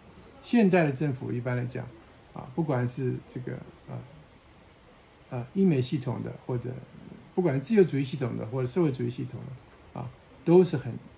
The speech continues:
丰富而强大的。那这个，嗯，个人呢，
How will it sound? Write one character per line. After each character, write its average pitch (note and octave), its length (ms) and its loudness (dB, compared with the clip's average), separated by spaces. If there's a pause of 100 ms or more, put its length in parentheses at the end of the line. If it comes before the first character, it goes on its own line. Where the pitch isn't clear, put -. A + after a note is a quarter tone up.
(220)
丰 D#3 180 2
富 C#3 140 -2
而 B2 100 0
强 A#2+ 300 -8
大 A2+ 120 -6
的。 B2 100 -12 (3000)
那 F3 280 4 (600)
这 A#3 140 0
个， D#3+ 300 4 (340)
嗯， C#3+ 380 0 (1120)
个 C4 200 8
人 D3 260 6
呢， D3 220 0